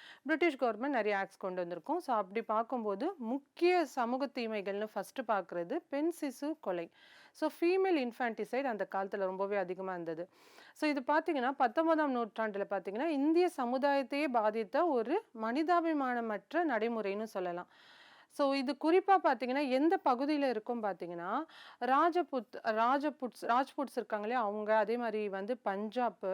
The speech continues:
அதே மாதிரி வடமேற்கு மாகாணம், அ, the north west provinces, அந்த ஆப்கானிஸ்தான், அந்த சைடுலாம் வந்து ரொம்பவே அதிகமா இருந்தது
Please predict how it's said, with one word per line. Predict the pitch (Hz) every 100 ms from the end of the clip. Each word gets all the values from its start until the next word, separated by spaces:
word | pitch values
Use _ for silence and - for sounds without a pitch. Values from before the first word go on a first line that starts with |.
| 202
அதே | 208 202
மாதிரி | 214 208 202
வடமேற்கு | 185 233 339 349 330 - 262
மாகாணம், | 214 196 175 175 170 - _ - - - _
அ, | 214 208
the | 220
north | 226 262 320 285
west | 294 - -
provinces, | 233 214 208 202 202 185 -
அந்த | - 220 214
ஆப்கானிஸ்தான், | 214 202 214 214 208 208 196
அந்த | 190 190 208
சைடுலாம் | 214 202 220
வந்து | 208 214
ரொம்பவே | 247 240 269 285
அதிகமா | 233 190 220 220
இருந்தது | 220 196 175 -